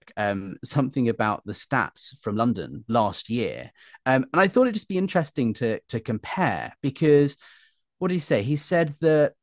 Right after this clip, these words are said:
in twenty twenty-two, three thousand five hundred people walked in to London Org and they sold eight hundred books to Raw Public in a year.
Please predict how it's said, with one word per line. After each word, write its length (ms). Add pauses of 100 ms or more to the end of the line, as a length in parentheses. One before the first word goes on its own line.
(260)
in 240
twenty 480
twenty-two, 1300 (800)
three 260
thousand 640
five 400
hundred 380
people 580
walked 440
in 340 (140)
to 80
London 400
Org 340 (440)
and 120
they 120
sold 440 (140)
eight 220
hundred 560
books 540 (120)
to 140
Raw 240
Public 580 (560)
in 140
a 40
year. 440